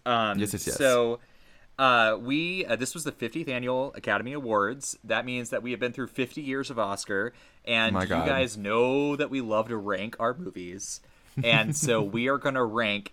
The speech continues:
Speaker 1: every single Best Picture winner up to this point over two episodes over the next two
Speaker 2: Mm-hmm.
Speaker 1: weeks. So we'll do the first half of our individual list,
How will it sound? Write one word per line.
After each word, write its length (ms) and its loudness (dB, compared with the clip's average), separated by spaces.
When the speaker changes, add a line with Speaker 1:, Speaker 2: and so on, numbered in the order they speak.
Speaker 1:
every 600 4
single 600 0
Best 460 0
Picture 340 -2
winner 520 -2
up 220 2
to 260 -2
this 240 -2
point 600 -2
over 300 2
two 340 0
episodes 760 -4
over 180 0
the 80 -2
next 280 -4
two 100 2
Speaker 2:
Mm-hmm. 60 0
Speaker 1:
weeks. 220 0
So 100 -4
we'll 120 -4
do 100 -8
the 100 -6
first 440 -4
half 380 -4
of 200 2
our 240 4
individual 680 -2
list, 480 0